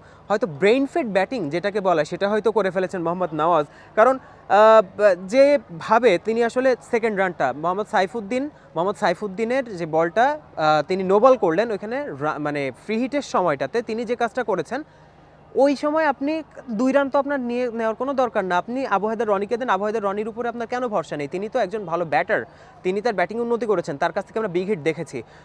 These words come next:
এবং শেষের দিকে নাসুম তার পরের বলে যেভাবে রান আউট হয়েছেন, ক্রিকেটের বেসিক গ্রামারটাই হচ্ছে আপনি ওই সময় ব্যাটটা আগে থেকে গ্রাউন্ডেড রাখবেন, রেখে আপনি দৌড়টা দিবেন, স্লাইডটা করবেন। আপনি সে কাজটা করেন নাই নাসুম,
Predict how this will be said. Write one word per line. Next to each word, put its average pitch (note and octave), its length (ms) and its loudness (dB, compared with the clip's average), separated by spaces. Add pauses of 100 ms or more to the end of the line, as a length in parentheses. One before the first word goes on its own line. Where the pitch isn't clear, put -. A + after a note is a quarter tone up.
(160)
এবং A3+ 220 4
শেষের A3+ 320 2
দিকে B3+ 160 0
নাসুম F#3+ 400 0
তার G#3 120 -2
পরের G3 240 0
বলে A3 200 0
যেভাবে G#3+ 260 -2
রান D#3+ 200 0
আউট A3 180 -2
হয়েছেন, D#3+ 380 -2 (400)
ক্রিকেটের A#3 340 2
বেসিক F3+ 380 0
গ্রামারটাই A3+ 540 2
হচ্ছে B3+ 300 -4
আপনি A#3 220 -4
ওই A3 60 0
সময় A#3+ 200 -6
ব্যাটটা F#3 320 0
আগে F#3+ 160 2
থেকে G#3+ 200 -4
গ্রাউন্ডেড F3 480 0
রাখবেন, G3 340 0
রেখে F3+ 240 -4
আপনি A3+ 180 -6
দৌড়টা F3+ 280 -4
দিবেন, G#3+ 180 -4
স্লাইডটা F3 400 -4
করবেন। C3+ 340 -4 (280)
আপনি G3 180 -2
সে G#3 140 -4
কাজটা F3 260 -2
করেন F#3+ 240 2
নাই A#3+ 140 0
নাসুম, A3+ 300 -4